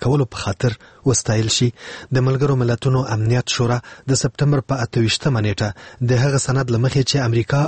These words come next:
او روسیې تیره میاشت توافق پرې وکړ، یو پریکړه لیک چې د سوریې د کیمیاوي وسلو د له منځه وړلو غوښتنه پکې شوې او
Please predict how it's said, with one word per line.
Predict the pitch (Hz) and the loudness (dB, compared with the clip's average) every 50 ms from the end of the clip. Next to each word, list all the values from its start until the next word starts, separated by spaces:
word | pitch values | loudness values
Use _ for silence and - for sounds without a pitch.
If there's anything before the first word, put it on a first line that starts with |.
| - 127 | 0 0
او | 117 110 | 0 2
روسیې | 110 104 - - 127 123 - - | 0 0 0 0 0 0 0 2
تیره | 165 160 139 107 104 104 | 0 2 2 0 0 -2
میاشت | 101 98 - - - 107 | -2 -2 -4 -4 -2 -2
توافق | 98 95 - - 156 - - - | -2 -2 0 -2 -2 -2 0 0
پرې | 143 135 135 | 2 2 2
وکړ، | 135 - - 147 131 - - - - - - - - - - 139 | 2 2 0 0 0 -2 -6 -20 -20 -20 -20 -20 -12 -4 0 0
یو | 131 131 - | 0 0 2
پریکړه | - 139 - - 135 135 139 | 0 -2 0 0 0 2 2
لیک | 151 147 - - - | 0 0 -2 -4 -2
چې | - 127 113 117 | 0 0 2 2
د | 110 - | 0 0
سوریې | - 120 117 127 139 131 | 2 2 2 4 2 2
د | 127 110 - - | 0 -2 -2 -2
کیمیاوي | 120 113 117 131 156 160 131 | -2 0 2 2 2 2 2
وسلو | 113 107 - - 117 110 110 | 0 -2 -2 -2 -2 0 0
د | 107 104 | 0 0
له | 104 104 | 0 0
منځه | 107 107 104 101 110 110 | 0 0 0 0 2 2
وړلو | 110 120 113 104 92 95 | 2 2 2 0 0 -2
غوښتنه | 98 - - - 135 135 - 135 | -4 -4 0 0 0 0 0 0
پکې | 120 - 135 - - | 0 0 2 2 2
شوې | 139 131 135 127 - - - - - - - - - - | 2 2 0 -2 -4 -8 -20 -20 -20 -20 -20 -10 -4 -2
او | 147 | 0